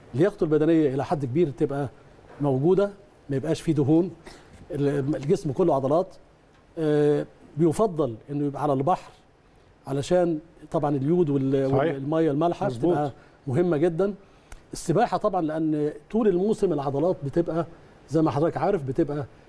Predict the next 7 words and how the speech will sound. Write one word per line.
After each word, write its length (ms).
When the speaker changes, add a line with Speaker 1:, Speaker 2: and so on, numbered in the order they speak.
Speaker 1:
كلها 500
صلبة 360
جدا. 360
السباحة 580
من 80
ضمن 200
مميزاتها 680